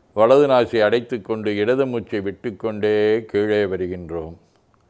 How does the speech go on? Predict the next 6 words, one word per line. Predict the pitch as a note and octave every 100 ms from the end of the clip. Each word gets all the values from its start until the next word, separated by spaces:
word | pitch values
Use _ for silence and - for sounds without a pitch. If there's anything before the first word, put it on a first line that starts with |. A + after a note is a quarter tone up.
| _ _ _ _ -
ஓங்கார | G2+ C3 B2 A#2+ A2
உணர்வோடு | G#2+ G#2 G2 G#2+ B2 C#3
உயிர்காற்றை | A2 A#2+ - G#2+ G2+ - G2
இறைவழிக்கு | F#2+ G#2 G#2 G#2 G#2+ -
கொண்டு | B2 A2+ F#2
செல்லுகின்றோம். | F2+ F2 F2 F2 D#2+ E2 E2